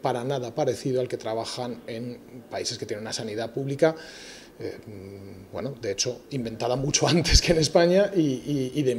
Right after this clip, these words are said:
primer, primer nivel, y estoy pensando en países como Holanda, como Suecia, como Alemania,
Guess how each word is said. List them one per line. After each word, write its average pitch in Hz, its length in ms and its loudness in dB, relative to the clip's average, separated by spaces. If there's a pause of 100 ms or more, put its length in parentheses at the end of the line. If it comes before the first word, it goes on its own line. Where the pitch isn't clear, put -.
(140)
primer, 131 340 2
primer 135 300 2
nivel, 170 340 8
y 175 60 4
estoy - 160 -6
pensando 95 280 -8
en 113 40 -8
países 123 400 4 (320)
como 101 300 0
Holanda, 151 440 6
como 120 200 -4
Suecia, 147 440 6
como 113 200 -2
Alemania, 120 500 -4